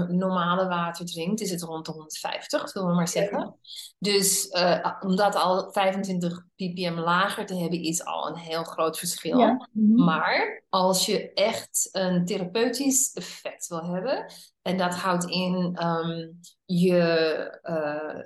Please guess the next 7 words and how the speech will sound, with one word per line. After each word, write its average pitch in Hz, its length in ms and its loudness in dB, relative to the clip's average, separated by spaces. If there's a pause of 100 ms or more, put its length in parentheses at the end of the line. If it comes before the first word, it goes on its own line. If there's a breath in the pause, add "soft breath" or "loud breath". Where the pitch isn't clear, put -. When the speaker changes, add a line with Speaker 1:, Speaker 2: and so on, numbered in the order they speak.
(300)
Speaker 1:
ehm, 143 400 -6
de 147 640 -4 (340)
ratio 226 680 2
van 165 680 0
deuterium 202 720 0
en 175 360 0
hydrogen 190 720 -2